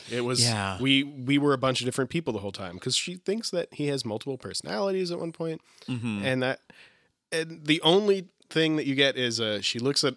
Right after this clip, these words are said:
Speaker 1: the car where they're all leaving town,
Speaker 2: Yes.
Speaker 1: and she sees them, and she's just like, "Wow, you know, what's great about when you love someone is that you see 'em in everyone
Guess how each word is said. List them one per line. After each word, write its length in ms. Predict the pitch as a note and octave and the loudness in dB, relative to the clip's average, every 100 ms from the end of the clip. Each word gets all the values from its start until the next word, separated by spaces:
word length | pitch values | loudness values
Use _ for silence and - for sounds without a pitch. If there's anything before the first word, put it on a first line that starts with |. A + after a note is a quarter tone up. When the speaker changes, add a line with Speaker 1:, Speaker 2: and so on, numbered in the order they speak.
| - | -4
Speaker 1:
the 120 | A#2 | -8
car 360 | - B2+ B2 B2 | -2 2 4 4
where 100 | A2+ | 2
they're 160 | A2+ | 2
all 160 | A#2+ A#2+ | 2 2
leaving 480 | B2 B2 B2+ B2 A#2 | 2 2 2 2 0
town, 420 | B2+ B2+ B2 B2 | 2 4 6 4
Speaker 2:
Yes. 140 | A#2+ - - - | 0 -4 -12 -4
Speaker 1:
and 140 | A2+ | 0
she 140 | B2+ | 2
sees 320 | A#2+ D#3+ E3 D3+ | 4 4 4 6
them, 440 | D3 C#3+ C#3 C#3+ - - - | 6 6 4 0 -8 -20 -8
and 640 | C3 B2+ B2+ C3 B2+ B2 - _ - | 0 4 4 4 0 -4 -16 _ -4
she's 180 | - C3 | -2 -2
just 100 | - | -6
like, 140 | - D#3+ | -6 -4
"Wow, 160 | C#3+ | -2
you 100 | D#3 | -2
know, 280 | F#3+ G#3 G#3 _ - _ | 0 0 -2 _ -20 _
what's 140 | - | -10
great 200 | - F3 | -8 -6
about 160 | D3 B2 | -4 -4
when 120 | A2+ | -6
you 80 | G2 | -4
love 260 | B2 C#3+ | -2 0
someone 440 | C#3 D3 D3 C#3+ D3 - - | 0 0 2 2 -2 -6 -16
is 80 | - | -8
that 120 | F#2+ E2+ | -8 -6
you 120 | E2 | 0
see 300 | - D#3+ D#3+ | 2 4 4
'em 180 | D#3 D3+ | 4 4
in 100 | C3 | 2
everyone 720 | B2+ C3+ C3 B2+ B2+ B2+ B2+ | 2 2 2 2 2 -2 -6